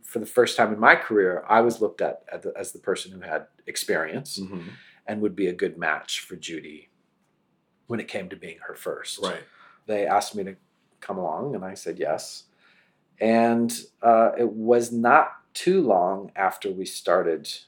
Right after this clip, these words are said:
Speaker 1: well, we left rehearsal, we started tech. And Steve Beckler was working with Walter Bobby, who was working, they were working on,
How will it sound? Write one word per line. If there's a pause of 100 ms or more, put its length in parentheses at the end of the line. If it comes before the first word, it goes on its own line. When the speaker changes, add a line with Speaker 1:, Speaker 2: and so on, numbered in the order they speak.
(640)
Speaker 1:
well,
we
left
rehearsal,
we
started
tech. (640)
And (120)
Steve (100)
Beckler
was
working
with
Walter
Bobby,
who
was
working,
they
were
working
on,